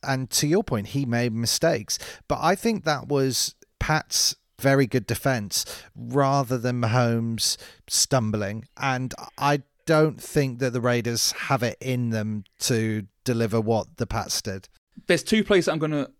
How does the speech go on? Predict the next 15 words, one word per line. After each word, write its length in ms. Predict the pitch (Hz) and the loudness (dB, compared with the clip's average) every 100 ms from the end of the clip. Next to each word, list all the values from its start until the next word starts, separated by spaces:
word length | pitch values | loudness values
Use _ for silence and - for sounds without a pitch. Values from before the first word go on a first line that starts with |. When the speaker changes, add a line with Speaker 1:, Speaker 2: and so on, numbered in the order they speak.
| 151 | -8
Speaker 2:
refer 300 | 131 143 131 | 0 4 4
to 120 | 113 | 2
here. 160 | 113 | -2
There's 140 | 107 113 | -2 -4
the 80 | - | -2
play 180 | 170 | 0
that 100 | 170 | 0
I 60 | - | 0
just 220 | - 135 | -2 0
mentioned 500 | 139 117 - 110 104 - | 0 0 0 -4 -6 -8
where 500 | 117 120 120 117 113 | 0 2 2 2 0
Mahomes 920 | 120 131 131 123 123 - - - - - | 0 4 6 6 4 0 -4 -6 -8 0
fumbled, 480 | 143 139 135 131 127 | 2 4 4 4 2
threw 160 | - 135 | 2 2
an 180 | 123 | 2